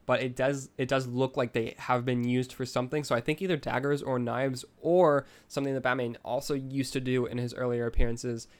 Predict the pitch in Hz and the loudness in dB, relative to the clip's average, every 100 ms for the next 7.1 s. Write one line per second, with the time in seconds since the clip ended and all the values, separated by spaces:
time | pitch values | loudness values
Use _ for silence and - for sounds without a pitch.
0 | _ - 123 117 127 135 131 127 120 - | _ -6 -6 -6 -4 -2 -2 -4 -6 -10
1 | - - 131 101 92 92 - - 127 127 | -16 -8 -6 -6 -8 -16 -20 -20 -14 -6
2 | 127 123 - 123 120 - - 135 135 123 | -4 -4 -6 -4 -6 -6 -4 0 0 -2
3 | 117 - 107 - - - _ _ - 123 | -8 -10 -10 -10 -14 -18 _ _ -4 0
4 | 110 110 131 - - 131 113 - - 143 | 0 -2 -8 -16 -4 -4 -4 -8 -6 2
5 | 131 123 117 120 120 117 131 127 113 113 | 4 2 0 -2 -2 -4 -2 -2 0 -4
6 | 113 - 131 120 120 120 110 117 113 127 | -6 -8 -4 -2 -2 -2 -2 -4 -8 -10
7 | - | -16